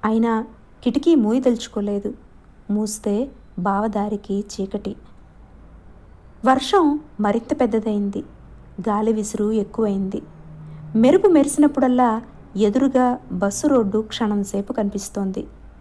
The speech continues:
అలాగే బయటకు చూస్తూ కూచుండిపోయింది భాగ్యం.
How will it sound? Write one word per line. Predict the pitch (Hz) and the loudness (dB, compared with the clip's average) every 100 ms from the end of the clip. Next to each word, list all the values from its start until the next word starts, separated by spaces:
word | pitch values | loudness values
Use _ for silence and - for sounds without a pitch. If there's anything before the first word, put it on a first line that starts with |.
| - - - - - - | -20 -20 -20 -20 -10 -2
అలాగే | 208 214 214 208 196 208 202 | 0 2 2 0 0 0 0
బయటకు | 196 196 202 220 208 | -2 -2 -4 -6 -6
చూస్తూ | 202 - 226 | -6 -6 -8
కూచుండిపోయింది | 220 202 202 214 208 202 196 202 | -4 -6 -4 -4 -4 -4 -2 -2
భాగ్యం. | 196 202 190 196 | -4 -4 -4 -6